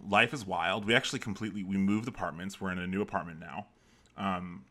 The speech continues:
I don't know what's going on with Scoppy Radio, although I'm, I have stuff in the works for that. And I want, we want, I wanted to bring back Sounding Board. Um, and Maureen's working with a bunch of other stuff with Scoppy too. And so what we landed on is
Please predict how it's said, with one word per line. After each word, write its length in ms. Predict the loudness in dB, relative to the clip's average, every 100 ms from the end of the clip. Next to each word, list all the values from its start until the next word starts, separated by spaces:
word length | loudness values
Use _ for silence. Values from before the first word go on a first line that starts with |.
| _ 4
I 80 |
don't 100 | 4
know 60 | 4
what's 140 | -2
going 160 | 2 2
on 60 | 2
with 140 | 2
Scoppy 240 | 2 2
Radio, 340 | 0 -2 -2 -2
although 320 | 0 2 2
I'm, 200 | 0 -4 -4
I 80 |
have 200 | 2 0 0
stuff 200 | -6 -4
in 80 |
the 60 | -6
works 200 | -6 -8
for 140 | -8
that. 240 | -8 -8 -10 _ _ _ -20 _
And 80 | -2
I 40 | 2
want, 220 | 4 2
we 120 | 0
want, 240 | 0 0
I 100 | 2
wanted 200 | 2 2
to 60 | 2
bring 140 | 0
back 180 | 0 0
Sounding 280 | -2 -10 -10
Board. 280 | -10 -10 -10 -14 _ _ -20 -20 _
Um, 360 | -2 0 0 -2
and 120 | -2
Maureen's 460 | 4 4 4 4 0
working 260 | 0 0 0
with 100 | -2
a 40 |
bunch 180 | -4 -2
of 60 |
other 140 | -2 -2
stuff 220 | -4 -8
with 100 | -8
Scoppy 380 | -4 -4 -4 -8
too. 420 | -2 0 0 -2 -10 _ _ _ _ _ _ _ _ -10
And 100 | -6
so 100 | -4
what 60 |
we 80 | -2
landed 300 | 2 2 4
on 320 | 4 4 0 -10 _ -8
is 420 | -4 -2 -4 -6